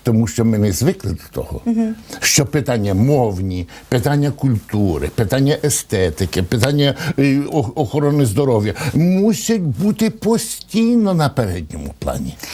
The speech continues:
Speaker 2: Але вони
Speaker 1: Тому
Speaker 2: лише
Speaker 1: що
Speaker 2: питаються, е, п-, п-, питаємо, викидаємо це питання назовні, отримуємо реакцію зараз вже Фейсбука, суспільства, яке там сидить, так? Отримуємо, о, е, в-, в-, коментарі диванної сотні, отримуємо коментарі якихось, е, мислячих людей,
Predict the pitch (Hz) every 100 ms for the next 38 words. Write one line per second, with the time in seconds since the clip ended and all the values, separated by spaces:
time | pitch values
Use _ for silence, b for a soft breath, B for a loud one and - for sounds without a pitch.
0 | B - 269 254 220 208 226 - - 339
1 | 339 349 339 285 220 254 254 247 285 277
2 | 294 - 277 311 330 247 262 240 302 269
3 | 262 262 269 262 277 254 233 202 240 240
4 | 269 294 302 359 359 294 254 247 269 254
5 | 254 240 233 240 185 185 226 269 226 196
6 | 226 226 220 B B - 262 - 294 -
7 | 269 269 285 262 247 214 254 247 277 359
8 | B B 233 233 349 294 277 254 240 240
9 | 240 226 220 214 208 208 - - - 226
10 | 220 226 208 226 220 196 - - - 226
11 | 285 269 262 294 254 247 262 233 226 226
12 | 349 370 359 B B 254 349 330 269 240
13 | 240 247 233 240 262 247 233 240 240 226
14 | 220 208 208 247 240 226 233 226 254 339
15 | 415